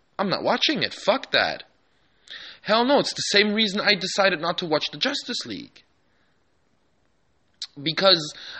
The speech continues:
I have certain ideas of, of, of certain people in my mind who should be doing that. And, uh, the Flash, a second Flash, and then Jason,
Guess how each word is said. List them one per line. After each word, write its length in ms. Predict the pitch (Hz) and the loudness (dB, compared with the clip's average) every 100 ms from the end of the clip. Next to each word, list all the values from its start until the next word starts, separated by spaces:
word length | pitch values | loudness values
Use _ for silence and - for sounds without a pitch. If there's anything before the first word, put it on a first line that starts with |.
| - | 0
I 100 | 208 | 2
have 140 | 233 | 2
certain 500 | - 220 208 196 180 - _ - | 0 2 2 0 -8 -12 _ -2
ideas 380 | 175 240 214 - | 0 2 0 0
of, 220 | 156 - | -4 -2
of, 280 | 117 123 - | -4 -4 -4
of 160 | 123 - | -6 -4
certain 460 | 151 95 - - | -2 -2 -4 -12
people 420 | - 233 - 131 - | -4 -2 0 -2 -2
in 140 | 120 117 | -4 -2
my 100 | 120 | 0
mind 280 | 117 113 | 2 0
who 100 | 131 147 | 0 -2
should 260 | - 160 | 0 0
be 80 | 127 | -2
doing 280 | 123 220 220 | -4 -4 -4
that. 140 | 104 | -4
And, 140 | 101 107 | -4 -4
uh, 180 | 107 50 50 | -4 -6 -14
the 240 | - - 147 | -16 -10 -8
Flash, 420 | - 233 262 113 - - - | 0 2 2 0 -2 -8 -8
a 60 | 143 | -4
second 340 | - 254 330 | 0 2 2
Flash, 520 | - 214 220 247 - - _ _ _ _ _ _ - | 2 4 4 2 -4 -14 _ _ _ _ _ _ -8
and 100 | - | 0
then 140 | 220 254 | 2 4
Jason, 520 | 196 220 - 151 127 | 2 0 -2 -8 -10